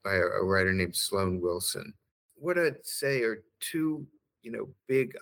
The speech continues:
items on the list, uh, one is the rise of the corporation as, at the time, a, a kind of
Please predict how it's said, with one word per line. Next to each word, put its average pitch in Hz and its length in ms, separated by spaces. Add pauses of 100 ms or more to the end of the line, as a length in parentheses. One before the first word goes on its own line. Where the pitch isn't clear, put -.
items 101 680 (440)
on 107 180
the 104 80
list, 104 640 (640)
uh, 104 260
one 131 680 (100)
is 107 300
the 104 160
rise 110 440
of 107 140
the 110 80
corporation 95 1000 (480)
as, 101 340 (140)
at 113 160
the 104 100
time, 95 720 (500)
a, 98 280
a 98 40
kind 104 280
of 92 160